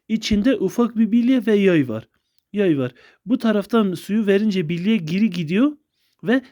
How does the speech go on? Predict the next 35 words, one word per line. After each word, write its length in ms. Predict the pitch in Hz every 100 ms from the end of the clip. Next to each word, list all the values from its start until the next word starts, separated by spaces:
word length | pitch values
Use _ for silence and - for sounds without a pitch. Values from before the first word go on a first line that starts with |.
| _
suyun 280 | - 214
akışına 420 | 214 170 170 - 226
izin 240 | 208 196
veriyor. 280 | 170 160 151
Ama 200 | 208 214
yukarıdan 640 | 190 175 185 180 180 208
tekrar 340 | 185 208 202 175
su 240 | - 208
geri 480 | 165 180 269 294 _ _ -
gelmiyor 540 | 147 202 165 151 143 131
arkadaşlar. 540 | 131 143 135 123 123 - - - 185
Bu 220 | 247 254
olmadığı 340 | 240 233 202
için 340 | 277 254 - 254
şu 200 | - 220
anda 180 | 214
sileceğimize 960 | 240 214 190 175 190 190 185 190 262 294 - _
su 420 | _ - 269 294 - -
gitmiyor. 480 | 190 226 175 151
Suyun 260 | 143 208 220
hepsi 300 | 226 233 214
tekrar 480 | 226 226 233 247 196
depoya 420 | 214 208 196 160
boşalıyor. 500 | 147 - 139 123 123 - - - -
Bunun 340 | 208 262 277
fiyatı 440 | 214 - 226 - 240
da 160 | 160
bayağı 280 | 170 165 147
ucuz 360 | 165 151 160 151
bir 40 |
şeydi 320 | - 147 160
bu 100 | 151
da. 160 | 170 233 - _ _
Bunu 180 | 180 226
isterken 580 | 214 - 240 233 254 269